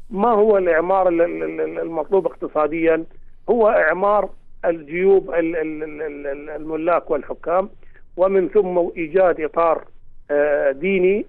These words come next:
أو ما يسمى مذهبي ل-، ل-، لامتصاص زخم الناس عن طريق الخمس وغيره. كل هذه الأموال تذهب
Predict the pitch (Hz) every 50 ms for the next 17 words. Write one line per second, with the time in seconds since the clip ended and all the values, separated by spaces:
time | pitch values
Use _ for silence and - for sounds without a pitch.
0 | - 175 160 160 160 156 170 165 165 156 - - 170 170 165 165 156 170 202 180
1 | 156 160 165 160 190 202 220 - - - - - - - 165 160 160 160 170 165
2 | 165 170 170 170 170 156 160 160 160 160 160 160 147 143 - - - - 196 185
3 | 165 - - 170 170 - - 160 156 156 156 156 165 170 160 - - 147 156 143
4 | 143 - - 165 160 143 - 139 - - 156 160 151 - 151 147 139 160 170 147
5 | - - 285 247 170 175 190 165 165 165 175 151 156 156 170 170 175 180 180 -
6 | - - - - - - 247 220 175 170 165 190 190 175